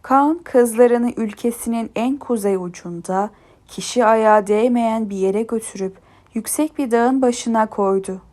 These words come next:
Kızlar bu tepede bekleye durdular. Aradan epey zaman geçti. Bir zaman sonra tepenin çevresinde yaşlı ve erkek bir bozkurt göründü.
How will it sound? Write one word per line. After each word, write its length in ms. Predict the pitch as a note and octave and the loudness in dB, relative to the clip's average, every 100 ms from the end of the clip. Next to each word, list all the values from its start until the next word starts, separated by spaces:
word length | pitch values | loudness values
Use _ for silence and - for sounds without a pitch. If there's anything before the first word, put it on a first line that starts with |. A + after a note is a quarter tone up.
| _ _ _ _ _ _ _ | _ _ _ _ _ _ _
Kızlar 560 | - C4 B3+ D4 C#4+ C#4 | -2 0 4 4 4 0
bu 100 | D#4 | -2
tepede 500 | C#4+ C4+ B3 D#4 D4 | 0 0 0 0 0
bekleye 500 | C4+ C4 B3+ B3 A#3 | 0 0 4 4 4
durdular. 580 | G#3 G3 G3 G3 G3 - _ _ _ _ _ _ _ | 0 -2 -4 -4 -6 -10 _ _ _ _ _ _ _
Aradan 580 | F#3+ G3 F#3+ G3 F#3+ F#3+ - | 0 2 0 0 -2 -4 -4
epey 420 | A3 A3+ G#3+ G#3+ | -2 0 0 2
zaman 520 | F#3+ G3 G3 F#3+ F#3+ | 0 2 2 0 -2
geçti. 500 | F#3 F#3 - - F3+ - _ _ _ _ _ _ - | -6 -8 -12 -14 -14 -16 _ _ _ _ _ _ -4
Bir 80 | |
zaman 380 | D4+ C#4+ B3+ B3 | 2 4 6 4
sonra 520 | A#3+ - A3+ A#3 A#3 | 2 2 2 2 0
tepenin 500 | A3+ G#3+ G#3 G#3+ A3+ | 0 -2 -2 -2 -2
çevresinde 1000 | B3 A#3 A3 G3+ G#3 G3+ G#3 G3+ G3+ G3+ G3 - | -4 -2 0 2 0 -2 -4 -4 -2 -4 -6 -4
yaşlı 540 | F#3+ F#3 - - B3+ | -2 -2 -6 -4 -2
ve 140 | B3 - | -2 -2
erkek 540 | G3+ G3 F#3+ B3 B3 | -2 -2 -2 -6 -4
bir 140 | B3+ G#3+ | -6 -2
bozkurt 640 | G#3 G#3 - - F#3 - | -2 -2 -6 -10 -10 -8
göründü. 500 | F#3 F3+ F3+ F3 F3+ | -10 -8 -10 -10 -14